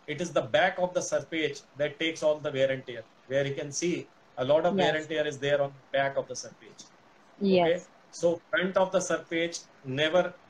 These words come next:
Speaker 1: gets any wear and tear except by touch of hand. So the front is
Speaker 2: Okay.
Speaker 1: quite intact. But
Speaker 2: Okay.
Speaker 1: the beads should have taken the,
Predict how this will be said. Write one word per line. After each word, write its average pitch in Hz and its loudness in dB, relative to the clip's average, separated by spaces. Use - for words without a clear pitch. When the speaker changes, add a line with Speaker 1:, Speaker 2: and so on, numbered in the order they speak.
Speaker 1:
gets 151 -4
any 160 -4
wear 139 0
and 135 -2
tear 139 2
except 160 -4
by 139 2
touch 135 -6
of 135 -6
hand. 110 -10
So 143 -6
the 151 2
front 175 0
is 202 4
Speaker 2:
Okay. 180 0
Speaker 1:
quite 147 2
intact. 123 -10
But 165 0
Speaker 2:
Okay. 170 -2
Speaker 1:
the 135 2
beads 175 -4
should 202 -2
have 175 4
taken 156 -4
the, 143 -2